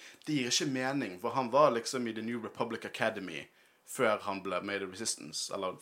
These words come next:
Flight Academy. Og sånn, man vet at, ehm, i mitt liv, sant, nå jobber jeg, eh, og så før, så studerte jeg. Men hvis noen hadde sagt til deg at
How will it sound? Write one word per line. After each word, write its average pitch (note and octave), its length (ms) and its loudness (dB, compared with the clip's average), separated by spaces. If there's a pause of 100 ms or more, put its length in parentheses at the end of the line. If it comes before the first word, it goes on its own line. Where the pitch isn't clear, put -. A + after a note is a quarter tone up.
(140)
Flight F#2+ 280 -2
Academy. E2 380 -4 (440)
Og A2+ 60 -6
sånn, G#2 200 -2 (800)
man A#2 180 0
vet A#2+ 220 4
at, - 280 -6
ehm, F#2 300 -8 (1160)
i C#3 80 2
mitt D#3 160 0
liv, G2 200 -4
sant, - 360 -6 (200)
nå A2+ 80 -2
jobber G2 380 0
jeg, F2+ 160 -6 (720)
eh, F#2+ 240 -6 (100)
og G#2+ 80 -10
så G#2+ 160 -8
før, F#2+ 400 -2 (800)
så - 80 -8
studerte F#2+ 560 -4
jeg. - 140 -10 (600)
Men B2 100 -4
hvis A#2 100 -4
noen A#2+ 220 -2
hadde A#2 100 -2
sagt - 300 -6
til F#2+ 100 -4
deg F2+ 160 0
at - 220 -12